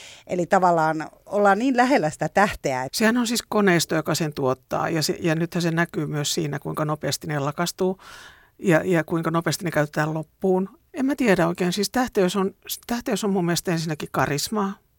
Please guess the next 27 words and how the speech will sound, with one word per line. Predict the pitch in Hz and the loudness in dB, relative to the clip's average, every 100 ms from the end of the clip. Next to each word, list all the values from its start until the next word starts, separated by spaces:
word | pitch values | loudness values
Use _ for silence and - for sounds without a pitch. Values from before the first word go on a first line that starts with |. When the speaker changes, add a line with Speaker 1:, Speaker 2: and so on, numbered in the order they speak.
| _ 175 | _ -6
Speaker 2:
ja, | 170 | -4
ja | - 175 | -2 0
samat | 180 160 - | 2 0 -2
point | 160 156 | -4 -2
toimii | 170 156 151 | -4 -4 -2
tietysti | 147 - - | -4 -6 -8
myös, | 156 147 143 - | -6 -6 -6 -8
myös | 170 147 - | -8 -6 -6
tuolla, | 165 151 - 254 247 - - - - - _ - | -6 -6 -8 -16 -20 -20 -20 -20 -20 -20 _ 0
tavallaan | 151 147 147 147 | 4 4 2 0
tuolla | 165 151 | 0 0
kuninkaallisella | 170 156 - 151 131 151 | 0 -2 -2 -2 -2 -6
puolella, | - 156 151 151 | -4 -2 -2 -2
että | 185 | 0
jollain | 160 151 151 | 0 0 -2
on | 156 160 | -4 -4
ihan | 147 | 0
hirvittävästi | 151 147 143 - 147 - - | 0 0 -4 -8 -10 -10 -8
karismaa | 143 143 - 143 147 | -6 -6 -8 -8 -4
ja | |
jollain | 135 139 143 156 | -4 -2 -4 -6
ei. | - | -6
Esimerkiksi | 185 175 175 165 - | -4 -2 0 -2 -4
niin | 151 | -6
kuin | - | -2
Tanskan | 160 147 - 135 | 0 0 -4 -4
Margareta, | 127 127 147 151 - - | -4 -4 -6 -10 -12 -16